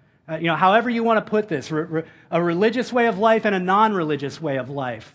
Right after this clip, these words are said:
Um, however you want to conceive of it, think of it, this is what Paul is saying. Ultimately,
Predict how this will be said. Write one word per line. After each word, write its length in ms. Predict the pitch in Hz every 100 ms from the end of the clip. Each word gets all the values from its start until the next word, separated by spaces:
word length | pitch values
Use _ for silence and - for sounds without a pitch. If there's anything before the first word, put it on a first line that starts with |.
| -
Um, 340 | 147 143 143 - - _ _ _ - -
however 360 | 175 220 285
you 180 | 277 254
want 180 | 247 247
to 80 | 214
conceive 440 | - 180 226 220
of 120 | 208
it, 160 | 196 202
think 220 | 214 220
of 140 | 185 147
it, 160 | 147 - _ _
this 200 | 226 254
is 100 | 277
what 200 | 220 254
Paul 340 | - 214 208 202
is 160 | 196
saying. 460 | - 240 262 151 135
Ultimately, 840 | 196 262 285 233 196 180 175 170